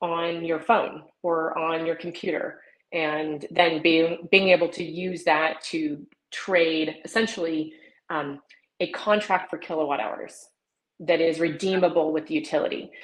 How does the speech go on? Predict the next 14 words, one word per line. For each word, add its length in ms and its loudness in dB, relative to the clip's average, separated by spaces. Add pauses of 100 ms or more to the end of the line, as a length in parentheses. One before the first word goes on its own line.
(180)
So 320 6 (320)
at 140 4
scale, 840 2
you 80 -8
know, 180 -4
here's 260 -4
some 120 -6
big 300 -4 (160)
complications 760 -4
of 80 -8
this 180 -8
idea. 360 -4
One 480 -2 (120)
is, 460 -8